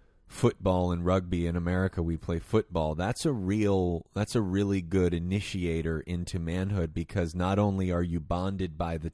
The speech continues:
the team and you have responsibilities, but you're also bonded with the masculine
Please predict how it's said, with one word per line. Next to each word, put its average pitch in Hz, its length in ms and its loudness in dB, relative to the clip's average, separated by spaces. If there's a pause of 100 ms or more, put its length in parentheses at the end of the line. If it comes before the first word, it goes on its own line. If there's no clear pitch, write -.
(120)
the 85 200 -4
team 117 640 0 (640)
and 90 320 -4 (120)
you 87 160 0
have 90 340 -2
responsibilities, 90 1500 0 (560)
but 101 160 4
you're 95 160 0
also 107 480 4
bonded 95 760 0 (400)
with 90 280 2
the 98 100 0
masculine 92 680 0